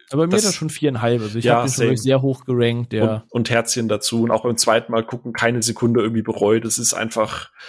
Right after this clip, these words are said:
Speaker 2: krass. Auch dieser Bruch in der Mitte, wenn's dann irgendwie sich, sich der Antagonist so ein bisschen shiftet und so, aber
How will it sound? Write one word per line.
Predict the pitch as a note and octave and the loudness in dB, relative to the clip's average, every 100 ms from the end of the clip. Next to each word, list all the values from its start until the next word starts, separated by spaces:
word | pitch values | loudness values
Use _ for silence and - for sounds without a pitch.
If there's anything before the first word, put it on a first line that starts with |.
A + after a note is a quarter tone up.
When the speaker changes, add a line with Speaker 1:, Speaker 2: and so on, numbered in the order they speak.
| - - - - _ | -18 -18 -20 -20 _
Speaker 2:
krass. | - - G#2 - | -6 -2 0 2
Auch | - A2 | 2 2
dieser | A#2+ B2 | 2 0
Bruch | A#2+ B2+ | 0 0
in | C3+ | 2
der | B2 | 2
Mitte, | B2+ C3 B2+ | 2 2 0
wenn's | B2 A2+ | 0 -2
dann | A#2+ | -2
irgendwie | A#2+ A#2 A#2 | -2 -4 -4
sich, | A2+ A#2 - - | -4 -4 -6 -8
sich | C3 B2 - | -8 -8 -4
der | - | -4
Antagonist | A#2 B2+ B2 A#2+ - | -2 -4 0 0 0
so | |
ein | A#2+ | -2
bisschen | A2+ A#2 | -2 0
shiftet | - B2 - B2+ A#2+ | 0 0 0 -4 -2
und | A#2 | -4
so, | A2+ A#2 | -2 0
aber | - A2 A2 | 0 -2 -4